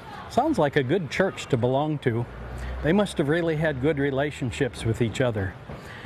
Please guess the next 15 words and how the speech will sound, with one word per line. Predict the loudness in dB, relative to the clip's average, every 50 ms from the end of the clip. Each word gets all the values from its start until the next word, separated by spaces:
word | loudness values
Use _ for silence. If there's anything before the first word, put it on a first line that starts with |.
| -14 -8 -6
It | -4 0
kind | 2 2 2 4
of | 2 2
reminds | 2 2 2 0 0 0 -2 -4 -4 -2
me | 0 0 0
of | 0 0 0
the | -2 -2
story | -2 -2 0 2 2 4 2 0 0 -2 -4 -8 -10 -12 -12 -12 -12 -14 -14 -8 -2 0
we | 2 2 4
had | 4 2 2 2 0 0
today | 0 0 2 2 0 0 0
in | -2 -2
our | -2 -2
interview, | -2 -2 0 0 0 0 0 0 -2 -2 -2 -4 -6 -8 -14 -18 -16 -12
Svetlana. | -2 2 2 2 2 2 2 2 2 2 0 -2 -4 -6